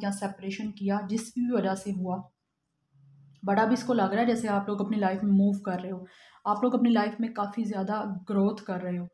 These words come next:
ठीक है, Financially भी आप independent हो चुके हो, otherwise आप लोग अपनी life में काफ़ी आगे बढ़ चुके हो, जिसकी वजह से इस person को काफ़ी left out feel हो रहा है।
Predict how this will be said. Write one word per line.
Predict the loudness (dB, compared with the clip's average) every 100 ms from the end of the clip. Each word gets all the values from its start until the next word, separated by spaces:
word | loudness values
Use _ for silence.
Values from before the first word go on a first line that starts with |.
| -10
ठीक | -6 -4
है, | -4 -6 -10
Financially | -2 -2 0 0
भी | 2
आप | 2 0 -4
independent | 0 2 2 0 0
हो | 0
चुके | -2 -4 -4
हो, | -2 -2 -6 -20 -18 -6
otherwise | -2 2 2 4 2
आप | 2 0
लोग | -6 -6 -6
अपनी | -8 -6
life | -2 0 -2
में | -4
काफ़ी | -2 0 -2 0
आगे | 0 0 0
बढ़ | 2
चुके | 2 0 -4
हो, | -8 -8 -14 -14
जिसकी | -10 -6
वजह | -2 -2
से | -2
इस | -6 -8
person | -10 -8 -10
को |
काफ़ी | -4 -2 0
left | 2 2 0
out | -4 -4 -8
feel | -10 -6
हो | -6
रहा | -6
है। | -10